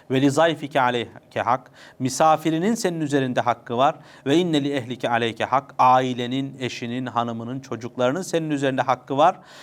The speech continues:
"Fe a'ti külle zi hakkin hakka." Herkese hakkını ödeyeceksin buyuruyor Selman radıyallahu anh. Evet. Değil mi? Misafir geldi, misafirle ilgileneceğiz.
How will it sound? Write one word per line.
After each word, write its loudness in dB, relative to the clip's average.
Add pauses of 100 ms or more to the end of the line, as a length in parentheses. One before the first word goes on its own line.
(120)
"Fe 0
a'ti 2
külle 0
zi -2
hakkin -6
hakka." -2
Herkese 0
hakkını -4 (460)
ödeyeceksin -6 (340)
buyuruyor 4 (520)
Selman -2
radıyallahu -6
anh. -10 (260)
Evet. -2 (300)
Değil 0
mi? -4
Misafir -2 (100)
geldi, -2
misafirle -6
ilgileneceğiz. -10